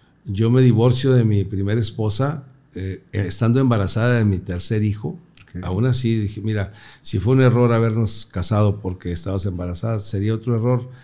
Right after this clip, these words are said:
Speaker 1: seguir
Speaker 2: Seguirlo por lo
Speaker 1: casados
Speaker 2: mismo.
Speaker 1: porque viene, yo me hago responsable de mi hijo, lo reconozco, ya usted, es el que te digo que tiene los perros". Entonces yo me quedo sin chamba porque,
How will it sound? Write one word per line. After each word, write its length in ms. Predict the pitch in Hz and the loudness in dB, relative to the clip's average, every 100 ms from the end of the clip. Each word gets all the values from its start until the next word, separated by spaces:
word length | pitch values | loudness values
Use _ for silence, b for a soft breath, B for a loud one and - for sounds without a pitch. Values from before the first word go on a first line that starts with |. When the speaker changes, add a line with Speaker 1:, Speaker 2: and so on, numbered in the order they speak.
| b | b
Speaker 1:
seguir 300 | - 131 123 | -2 2 4
Speaker 2:
Seguirlo 180 | 120 113 | 6 6
por 60 | 117 | 6
lo 60 | |
Speaker 1:
casados 260 | 123 123 107 | 6 6 6
Speaker 2:
mismo. 160 | 110 | 6
Speaker 1:
porque 220 | 101 98 107 | 2 0 0
viene, 340 | 107 117 117 | 2 2 0
yo 100 | 104 | 2
me 120 | 113 | 2
hago 120 | 107 107 | 2 2
responsable 540 | 107 113 104 92 104 | 0 0 0 0 0
de 100 | 113 | 2
mi 120 | 107 | 2
hijo, 140 | 101 120 | 2 2
lo 120 | 107 | 0
reconozco, 320 | 95 92 120 | -2 0 0
ya 160 | 95 80 | 0 -2
usted, 320 | - 101 95 82 | -4 -4 -2 -2
es 120 | 82 | 0
el 100 | 123 | 0
que 100 | - | -2
te 120 | - | -2
digo 120 | 107 | 0
que 140 | 101 85 | 0 -4
tiene 240 | 104 104 | -2 0
los 120 | 95 | 0
perros". 440 | 85 110 101 87 - b b b b b b - | 0 0 0 -4 -10 b b b b b b 0
Entonces 680 | 131 127 143 135 147 123 101 | 4 8 8 8 4 2 2
yo 320 | 135 135 127 B B B B | 4 4 0 B B B B
me 140 | - 131 | 0 2
quedo 160 | 143 | 2
sin 200 | 151 156 | 2 2
chamba 540 | 123 156 170 139 135 - | 4 6 6 6 2 -2
porque, 680 | 120 117 - 123 117 - | 0 0 2 0 0 -4